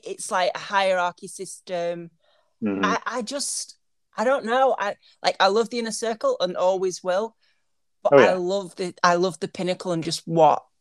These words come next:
Speaker 1: they're representing. I know they're the bad guys, but you can't deny that that group
Speaker 2: Yep.
Speaker 1: of guys is absolutely amazing.
Speaker 2: Yep. And just getting started. Just getting started.
Speaker 1: Exactly.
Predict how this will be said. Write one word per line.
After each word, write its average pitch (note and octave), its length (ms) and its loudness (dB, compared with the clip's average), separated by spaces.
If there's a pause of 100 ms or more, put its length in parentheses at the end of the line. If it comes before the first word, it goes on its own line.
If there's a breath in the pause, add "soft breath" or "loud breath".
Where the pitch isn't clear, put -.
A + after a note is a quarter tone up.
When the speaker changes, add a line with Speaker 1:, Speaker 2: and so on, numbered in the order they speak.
(160)
Speaker 1:
they're D#3+ 320 0
representing. E3+ 840 0 (280 soft breath)
I G3 80 -2
know A3 140 4
they're F3+ 140 -2
the E3 120 -2
bad D#3 240 2
guys, D3 280 -4
but - 200 0 (100)
you F3 160 -8
can't F#3 520 4
deny D#3+ 540 0 (760)
that C#3 120 4
that E3 220 0
group F3+ 240 -2
Speaker 2:
Yep. - 20 -12
Speaker 1:
of D#3+ 100 -16
guys D#3 420 -4
is D#3+ 160 -10
absolutely D3+ 880 -6 (380)
amazing. D#3 500 -4 (680)
Speaker 2:
Yep. E3 140 4 (640)
And B2 140 -2
just A2+ 160 0
getting C3 220 6
started. G2 360 2 (380)
Just A2+ 140 -6
getting G#2 220 -4
started. A#3+ 140 4
Speaker 1:
Exactly. E3 500 2